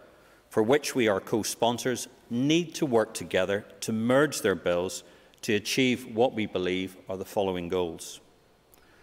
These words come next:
Goals that we as a party will seek by adding amendments to both bills if the bill sponsors cannot come together to agreement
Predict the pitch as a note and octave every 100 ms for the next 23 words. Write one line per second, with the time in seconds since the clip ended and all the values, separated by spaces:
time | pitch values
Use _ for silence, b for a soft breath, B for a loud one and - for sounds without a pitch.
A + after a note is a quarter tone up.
0 | b b b b - C#3+ E3 E3 B2 B2+
1 | B2+ D3+ D#3+ A#2+ - A#2 G#2 F#2+ G2 -
2 | A#2+ - - A2+ G#2+ G#2+ G2 F#2+ A2+ G#2+
3 | G2+ - D#2+ D#3+ F#3+ - - E2 E2 -
4 | - B B B A2 A2+ G2 C#3 E3+ -
5 | - A2 F#2+ G2 - B2 B2+ A#2 - A#2+
6 | A#2+ - F#2+ F#2 F2+ - F2 - G2 G2+